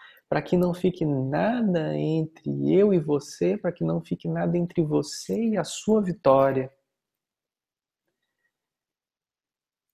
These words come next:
Para se viver uma vida viva, verdadeiramente viva, junto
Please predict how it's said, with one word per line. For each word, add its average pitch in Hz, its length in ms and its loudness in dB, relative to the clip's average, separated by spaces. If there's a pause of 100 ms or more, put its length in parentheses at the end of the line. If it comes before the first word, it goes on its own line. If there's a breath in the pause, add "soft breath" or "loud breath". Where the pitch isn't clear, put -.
Para 165 220 4
se 185 180 -4
viver 175 300 0
uma 185 180 0
vida 180 320 0
viva, 160 1120 2 (1000)
verdadeiramente 156 1500 2
viva, 139 1120 -2 (1500)
junto 185 920 0